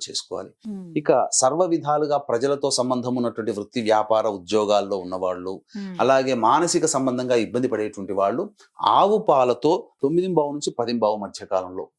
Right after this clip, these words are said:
Speaker 2: Hmm.
Speaker 1: ఇక ఇంతకుముందు చెప్పుకున్నాం కదా, శని భగవాన్ సంబంధించి
Speaker 2: Hmm.
Speaker 1: పదింబావు నుంచి పదకొండుంబావు మధ్య కాలంలో
Speaker 2: Hmm.
Speaker 1: శని దోష సంబంధమైనటువంటి దోషాలు తొలగిపోవడం కోసం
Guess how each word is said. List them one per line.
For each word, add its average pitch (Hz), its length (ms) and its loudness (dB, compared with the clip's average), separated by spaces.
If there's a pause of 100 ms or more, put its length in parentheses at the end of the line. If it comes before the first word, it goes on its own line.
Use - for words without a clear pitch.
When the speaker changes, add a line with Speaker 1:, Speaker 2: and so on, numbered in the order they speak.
(120)
Speaker 2:
Hmm. 196 220 -6
Speaker 1:
ఇక 143 100 -2
ఇంతకుముందు 156 440 2
చెప్పుకున్నాం 127 560 -2
కదా, 120 200 0
శని 139 260 -2
భగవాన్ 127 360 0
సంబంధించి 214 520 -4
Speaker 2:
Hmm. 175 100 -6
Speaker 1:
పదింబావు 170 560 2
నుంచి 139 440 -2 (360)
పదకొండుంబావు 170 760 4
మధ్య 110 380 -2
కాలంలో 98 760 0 (120)
Speaker 2:
Hmm. 196 160 -6
Speaker 1:
శని 175 260 2
దోష 185 280 2
సంబంధమైనటువంటి 131 760 -2
దోషాలు 113 600 0
తొలగిపోవడం 110 460 2
కోసం 110 360 0